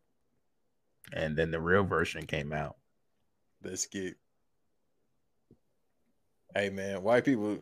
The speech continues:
Speaker 2: listen. <laughs> Are we giving Black Eyed Peas they flowers? Low key, that was an error. He's still spending that money from Let's Get It Started, bro. He ain't even touched the other checks yet.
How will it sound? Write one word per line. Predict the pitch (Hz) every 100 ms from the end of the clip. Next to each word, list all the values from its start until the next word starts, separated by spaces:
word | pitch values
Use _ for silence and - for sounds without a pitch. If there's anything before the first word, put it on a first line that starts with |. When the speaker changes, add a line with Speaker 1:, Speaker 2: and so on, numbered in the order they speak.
| -
Speaker 2:
listen. | 127 147 - 104 - - - -
<laughs> | - - - 113 151
Are | 190
we | 330
giving | 349 135
Black | - 165 139
Eyed | - 117
Peas | 135 127
they | 110
flowers? | 117 - - - - _ _ - - -
Low | 160 208
key, | - 180
that | 160 160
was | 208 151
an | 147
error. | 135 131 127 120 - _ _ _
He's | - 233
still | - 180 196
spending | - 156 135
that | 135 131
money | 131 131
from | 127 123
Let's | 127 113
Get | 127
It | 117
Started, | - 117 107 101
bro. | 123 127
He | 208 240
ain't | 180
even | 147 143
touched | - 214 208
the | 147
other | 151 135
checks | - 120 113
yet. | 104 87